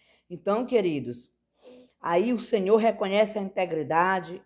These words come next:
a justiça, o temor e a obediência a Deus.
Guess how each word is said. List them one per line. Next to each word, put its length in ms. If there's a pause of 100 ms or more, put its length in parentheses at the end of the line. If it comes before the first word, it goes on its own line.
a 140
justiça, 800
o 100
temor 720
e 100
a 120
obediência 720
a 20
Deus. 340